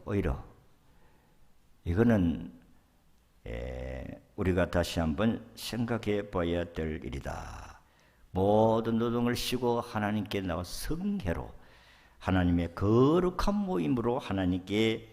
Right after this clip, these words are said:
영광을 돌려드려야 된다. 이게 절기의 가장 중요한 의미입니다.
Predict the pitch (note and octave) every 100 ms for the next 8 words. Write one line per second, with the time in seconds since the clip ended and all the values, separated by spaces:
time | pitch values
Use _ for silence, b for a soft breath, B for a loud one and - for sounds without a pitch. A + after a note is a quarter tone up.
0 | B B F#2+ F#2 E2+ E2 F2 A2 A2+ -
1 | F2+ F2 F2 F2 - D#2+ E2 D#2 - C#2
2 | C2+ C2 C#2 - A#2+ G3 G#3+ - B B
3 | B - - C#3+ C#3+ C#3 A#2 C#3+ - -
4 | - - - E3 D3+ E3+ D#3+ D#3 D3+ C3+
5 | B2+ B2 A#2+ -